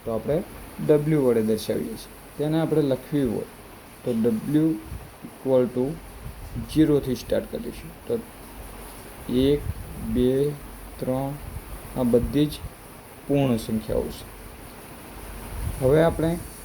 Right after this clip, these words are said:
સૌથી નાનામાં નાની પૂર્ણ સંખ્યાની અંદર, તો સૌથી નાનામાં નાની સંખ્યા કઈ આવશે? ઝીરો, બરાબર? પૂર્ણ સંખ્યાની અંદર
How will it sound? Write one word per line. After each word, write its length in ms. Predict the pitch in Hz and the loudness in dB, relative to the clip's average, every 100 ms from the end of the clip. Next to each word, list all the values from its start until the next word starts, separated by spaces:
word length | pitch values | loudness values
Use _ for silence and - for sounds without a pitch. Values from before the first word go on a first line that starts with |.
| - - - | -8 -4 4
સૌથી 460 | 151 151 - 220 | 4 4 0 0
નાનામાં 640 | 196 170 170 170 165 156 | 2 2 2 2 2 2
નાની 240 | 139 135 127 | 2 0 0
પૂર્ણ 340 | 120 127 135 | 0 0 0
સંખ્યાની 540 | 135 123 113 123 113 110 | 0 -2 0 0 2 2
અંદર, 240 | 101 - - - - - | 2 0 -6 -10 -8 -6
તો 80 | |
સૌથી 440 | 113 120 117 - 165 | 0 2 2 2 2
નાનામાં 500 | 156 151 151 147 143 | 4 4 2 2 2
નાની 240 | 143 143 | 0 -2
સંખ્યા 340 | 139 135 131 135 | -2 -4 -2 2
કઈ 220 | 156 151 | 4 4
આવશે? 400 | 139 - 135 139 - - - - 120 113 | 4 0 -2 -4 -8 -14 -10 -8 -8 -2
ઝીરો, 320 | 143 127 101 - - - - | 2 2 2 -4 -12 -16 -8
બરાબર? 220 | 135 143 156 - - - - - | -4 -2 -4 -8 -12 -8 -2 4
પૂર્ણ 300 | 160 180 202 | 6 6 4
સંખ્યાની 600 | 175 160 160 165 165 156 | 4 2 4 4 6 4
અંદર 360 | 135 139 151 | 4 4 4